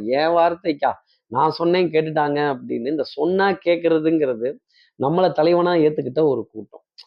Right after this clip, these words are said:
அப்ப இது தானா சேர்ந்த கூட்டம் தான் சிம்மராசி நேர்களே, சேர்த்த கூட்டம் இல்ல. இப்ப தானா சேர்ற கூட்டத்துக்கு எவ்வளவு மரியாதை அப்படிங்கிறது, பொன்பொருள் சேர்க்கை,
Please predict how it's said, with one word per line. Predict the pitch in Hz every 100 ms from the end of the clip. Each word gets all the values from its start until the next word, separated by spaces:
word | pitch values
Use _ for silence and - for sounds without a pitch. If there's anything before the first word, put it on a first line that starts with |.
| _ _ _
அப்ப | 147 156 151 143 143
இது | 139 131
தானா | 151 165 185
சேர்ந்த | 175 175 190 175
கூட்டம் | 160 151 147
தான் | 151 143
சிம்மராசி | 143 147 143 131
நேர்களே, | 131 127 135 202
சேர்த்த | - 151 151 -
கூட்டம் | 143 147 143 147
இல்ல. | 139 139 135 123 _ _ _
இப்ப | _ 127
தானா | 143 156 175
சேர்ற | 170 160 143
கூட்டத்துக்கு | 139 143 139 131 123
எவ்வளவு | 123 160 156
மரியாதை | 131 139 143 127 135
அப்படிங்கிறது, | 120 117 117 139 151
பொன்பொருள் | 151 175 165 139
சேர்க்கை, | - 117 117 123